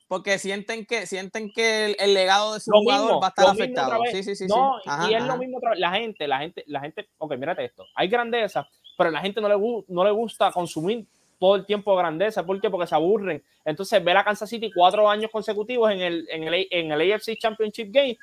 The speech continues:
Speaker 2: los aburre porque sienten que no tienen competencia. No, hay competencia. Lo que pasa es que ellos t-, tienen un tipo que es mejor que cualquiera de los que ellos le pueden presentar.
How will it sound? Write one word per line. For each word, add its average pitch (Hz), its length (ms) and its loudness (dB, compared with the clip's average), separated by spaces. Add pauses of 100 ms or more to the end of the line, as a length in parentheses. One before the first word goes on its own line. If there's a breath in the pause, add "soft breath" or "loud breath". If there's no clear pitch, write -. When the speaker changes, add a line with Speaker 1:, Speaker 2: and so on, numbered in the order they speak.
(140)
Speaker 2:
los 214 160 8
aburre 214 580 4
porque 185 220 -2
sienten 254 340 -2
que 196 100 0
no 185 80 0
tienen 233 200 -2
competencia. 208 580 -6
No, 143 160 0
hay 247 80 0
competencia. 220 540 -2
Lo 156 80 2
que 135 60 -4
pasa - 160 -4
es - 60 -8
que 180 100 -4
ellos 175 200 -2 (260)
t-, 185 200 -2
tienen 196 240 0
un 220 80 -4
tipo 269 240 -2
que 202 60 0
es 208 40 2
mejor 240 240 -2
que 269 80 -4
cualquiera 202 340 2
de 247 80 0
los 220 120 2
que 175 100 0
ellos 180 120 2
le 214 80 0
pueden 220 180 -6
presentar. 180 500 -4